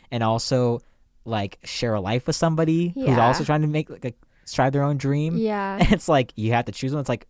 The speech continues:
Speaker 1: oh, life's not really like that. Like, they could just make it work. <laughs> Like, I'm sure they
Speaker 2: Yeah,
Speaker 1: could have made it
Speaker 2: <laughs> they
Speaker 1: work.
Speaker 2: could have.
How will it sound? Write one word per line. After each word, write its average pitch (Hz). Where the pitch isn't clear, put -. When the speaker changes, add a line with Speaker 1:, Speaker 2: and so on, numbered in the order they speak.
Speaker 1:
oh, 233
life's -
not 196
really 185
like 156
that. 87
Like, 104
they 143
could 180
just 160
make 135
it 113
work. 107
<laughs> -
Like, 233
I'm 147
sure 214
they 165
Speaker 2:
Yeah, -
Speaker 1:
could 170
have 139
made 160
it -
Speaker 2:
<laughs> -
they 311
Speaker 1:
work. -
Speaker 2:
could 233
have. 233